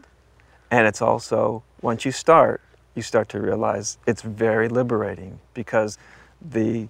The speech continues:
keys to your happiness are no longer in somebody else's pocket from the past. They're in yours. And that's,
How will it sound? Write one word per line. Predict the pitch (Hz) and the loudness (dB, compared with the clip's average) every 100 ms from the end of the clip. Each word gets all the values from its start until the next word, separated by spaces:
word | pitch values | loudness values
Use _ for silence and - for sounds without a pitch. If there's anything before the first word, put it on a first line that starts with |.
| _ | _
keys | - 120 131 147 165 | -6 0 2 2 0
to | - 147 | -6 -6
your | 151 | -2
happiness | 151 170 170 120 101 104 - - | 2 2 2 -6 -10 -10 -12 -4
are | 110 110 | -2 0
no | 113 117 | 4 4
longer | 131 131 131 123 | 2 -2 -4 -4
in | 117 | -6
somebody | - 120 113 104 | -4 -2 -2 0
else's | 101 107 104 - | -2 -2 -10 0
pocket | 120 107 - - | 2 2 -2 -10
from | - 90 | -8 -8
the | |
past. | - 80 - - - _ _ _ _ _ _ _ _ _ _ _ _ _ - - _ _ _ | -6 -8 -8 -16 -20 _ _ _ _ _ _ _ _ _ _ _ _ _ -20 -20 _ _ _
They're | 120 113 | -2 0
in | 117 | 0
yours. | 139 127 - - - _ _ _ _ _ _ - _ _ _ _ _ _ - | -4 -6 -10 -18 -20 _ _ _ _ _ _ -20 _ _ _ _ _ _ -8
And | 117 113 | -2 4
that's, | 117 117 - - - | 4 2 -4 -8 -14